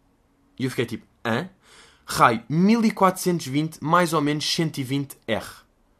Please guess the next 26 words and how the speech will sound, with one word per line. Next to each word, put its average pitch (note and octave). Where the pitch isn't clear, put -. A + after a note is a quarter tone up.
Ah, A2
temperatura D#3+
três E3+
mil G3+
quatrocentos F#3+
e E3+
noventa D3
mais F3
ou E3
menos D3+
noventa D3+
K. -
Ou A3+
seja, D3
eu B3
não, B3+
nem B3
sei, E3+
eu C4
nem C#4+
conheço B3
as C#4
medidas G#3+
em G3
que F3
estão. D#3+